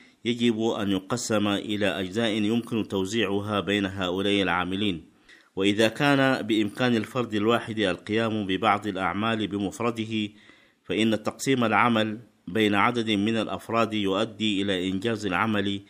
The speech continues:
بسرعة أكبر وأداء أفضل. لذا يمكن القول بأن تقسيم العمل يعتمد في الأساس على تقسيم أنشطة المنظمة إلى أقسام وظيفية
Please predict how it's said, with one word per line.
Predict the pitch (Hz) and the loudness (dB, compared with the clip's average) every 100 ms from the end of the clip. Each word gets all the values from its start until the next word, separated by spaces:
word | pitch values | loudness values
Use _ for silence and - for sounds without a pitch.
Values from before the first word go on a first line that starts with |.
| - - - | -20 -20 -10
بسرعة | 95 - 117 104 107 101 | -4 0 2 2 2 -2
أكبر | - 120 107 123 117 | -4 -6 -2 -2 0
وأداء | 104 90 98 104 95 95 117 | 0 -2 0 0 0 -2 -6
أفضل. | 104 98 87 - _ _ _ _ _ _ _ _ 101 | -4 -4 -4 -8 _ _ _ _ _ _ _ _ 0
لذا | 120 117 | 4 4
يمكن | 123 135 139 123 | 4 2 0 0
القول | 113 - 139 120 110 113 92 | 0 0 0 2 2 2 0
بأن | 98 113 117 - | -2 0 0 -2
تقسيم | - - 123 110 | -8 -6 -2 0
العمل | 101 110 113 107 | 4 4 2 2
يعتمد | 101 85 - 117 98 95 | 0 0 -2 -6 -4 -6
في | - | -6
الأساس | 110 82 - 117 113 107 101 - - - - | -6 -6 -2 -2 -2 -4 -8 -12 -20 -20 0
على | 104 104 | 2 2
تقسيم | - 98 - 123 120 | 0 -6 -2 0 2
أنشطة | 95 95 117 110 101 | 0 -2 -6 -8 -6
المنظمة | 104 98 92 87 107 117 127 127 - _ - | -2 0 0 -2 -2 0 -2 -4 -18 _ -6
إلى | 107 107 | 0 2
أقسام | 101 95 - - 123 120 117 113 92 | 2 0 -4 0 2 4 2 0 0
وظيفية | 107 104 98 120 113 | 0 0 -2 -2 -2